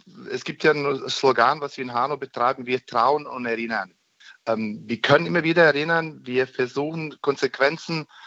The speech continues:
zu ziehen, wir, ähm, versuchen auch davon was zu lernen. Also nicht nur wir als Menschen mit Migrationshintergrund, sondern die komplette Gesellschaft.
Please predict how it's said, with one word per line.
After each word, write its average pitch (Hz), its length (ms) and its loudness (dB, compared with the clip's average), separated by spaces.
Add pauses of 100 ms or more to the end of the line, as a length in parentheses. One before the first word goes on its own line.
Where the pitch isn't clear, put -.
(180)
zu 147 140 0
ziehen, 156 400 0
wir, 131 420 8
ähm, 131 560 2 (720)
versuchen 139 480 -4
auch 131 460 0 (380)
davon 131 200 0
was 131 180 2
zu 131 120 2
lernen. 127 220 4
Also 110 180 0
nicht 131 260 -2
nur 143 500 4
wir 131 220 -2
als 117 280 -4
Menschen 131 400 -2
mit 123 120 -6
Migrationshintergrund, 156 1040 -2 (340)
sondern 131 280 6
die 117 80 2
komplette 120 420 2
Gesellschaft. 95 640 0